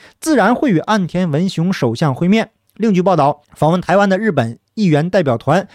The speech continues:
在所有日程结束后举行了新闻发布会。作为代表团团长的石破茂强调，正在考虑所有可能性，为台湾的紧急情况做准备。其实我们可以清楚地发现，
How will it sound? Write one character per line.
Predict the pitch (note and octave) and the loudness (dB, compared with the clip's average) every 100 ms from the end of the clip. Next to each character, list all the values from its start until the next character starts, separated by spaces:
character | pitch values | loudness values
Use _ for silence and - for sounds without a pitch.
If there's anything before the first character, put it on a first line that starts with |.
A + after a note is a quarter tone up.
| - - | -20 -4
在 | G#3+ E3 | -2 -2
所 | - D#3+ C4+ | 0 0 2
有 | F#3 F#3 | 2 0
日 | G#3+ | -2
程 | D#3 D#3+ | -2 -2
结 | D3+ | 0
束 | D#3 | 0
后 | F#3 G3 | 0 -2
举 | - G#2+ | -8 -8
行 | A#2 | -4
了 | C3 | -4
新 | - C#3+ | -4 -4
闻 | D3 | -2
发 | D3 | -2
布 | D#3 | 0
会。 | G#3 - _ _ _ | -2 -4 _ _ _
作 | - B3 | -2 -2
为 | |
代 | - C4+ | 0 0
表 | F3 | 0
团 | E3+ F#3 | 0 -2
团 | - F#3+ | -2 0
长 | F#3+ B2 | -2 -2
的 | B2+ - | -6 -6
石 | - - F3+ | -10 -2 -2
破 | G3 A3 | 0 0
茂 | A#3+ C#3 | 0 0
强 | - D#3 | -2 -2
调， | G#3+ - - - - | -2 -2 -16 -20 -6
正 | D#4+ | -2
在 | C#4 A3 | 0 0
考 | C#3 | 0
虑 | F3 - | 0 -2
所 | - - F3 | -10 0 2
有 | F3 | 0
可 | - | -2
能 | A2+ B2+ | -6 -4
性， | G#3+ F#3+ - | -6 -6 -2
为 | G3+ C#3+ - | 0 0 -6
台 | - E3+ A3+ | -4 -2 0
湾 | B3 | 0
的 | A3 - - | 0 -2 -6
紧 | A#2+ | -6
急 | C#3+ | -6
情 | D#3 D3 | -4 -2
况 | G#3 - - | -2 -4 -4
做 | D3+ | -4
准 | A2+ | 0
备。 | D3 E3+ _ _ _ _ | -2 -4 _ _ _ _
其 | - A3+ | -4 0
实 | C4 | 0
我 | |
们 | C#3 C#3 | -2 -2
可 | F#3+ | -4
以 | |
清 | C3 - G3+ | -2 -4 -6
楚 | A2 | -6
地 | |
发 | G#2+ C3 | -6 -4
现， | C#3 | -4